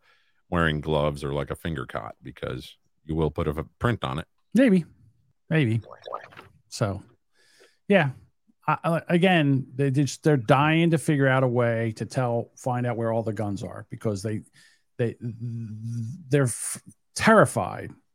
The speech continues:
Speaker 2: that there's gonna be some kind of armed response to something that they're going to do. And basically what they really want,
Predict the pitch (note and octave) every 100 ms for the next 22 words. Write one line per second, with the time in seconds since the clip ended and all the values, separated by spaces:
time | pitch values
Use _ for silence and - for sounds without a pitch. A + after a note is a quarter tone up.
0 | _ _ A#2+ A#2 A#2 A2 - _ _ _
1 | B2 A2+ A#2 C3 A#2 B2+ A2 B2+ A2 B2+
2 | A#2+ G#2 - B2+ B2 B2 A#2+ A#2 G#2+ G2
3 | _ _ _ _ - A2+ - - B2 A2
4 | A2 - A2+ G#2+ - B2+ A2+ - A2 G#2+
5 | G#2 G2+ A2 G#2 G#2 G2 F#2+ G2 G2 G2
6 | - - _ D3+ D3 G3 G#3+ - - B2
7 | A#2 C3 C3 D#3+ A#3+ A#3 D3 A2+ G#2